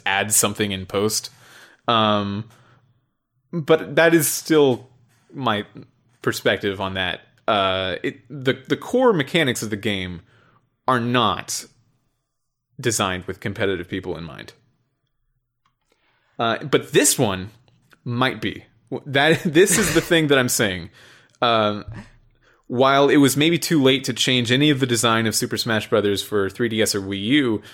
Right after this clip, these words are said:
to actually, uh, coalesce more with what people are looking for in an esports game, um, or even just what people like Kyle Russell are looking for,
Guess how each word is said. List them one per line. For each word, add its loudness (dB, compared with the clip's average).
to -2
actually, -2
uh, 0
coalesce 4
more 0
with -2
what 2
people -2
are 6
looking 0
for 0
in 0
an -6
esports 0
game, -4
um, -2
or 6
even 2
just 2
what 2
people 0
like 4
Kyle 2
Russell 4
are 2
looking -4
for, -6